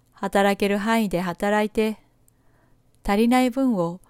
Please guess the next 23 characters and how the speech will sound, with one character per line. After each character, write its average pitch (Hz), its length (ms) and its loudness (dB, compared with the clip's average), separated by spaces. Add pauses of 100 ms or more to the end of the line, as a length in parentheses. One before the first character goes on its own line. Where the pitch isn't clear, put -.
(380)
生 190 240 0
活 190 260 -2
保 196 140 -2
護 170 120 -2
で 151 260 -8 (300)
補 180 100 -4
っ 214 280 -2
て 208 140 -8
も 175 140 -2
ら 190 140 2
う 208 40 -6
こ 220 140 -6
と 254 140 -4
が 185 260 -6 (240)
可 160 160 -6
能 175 180 -4
で 180 160 -4
す。 - 160 -14 (2500)
お 196 100 0
金 190 300 -2
が 185 160 -2
な 220 160 -2
い、 208 160 -10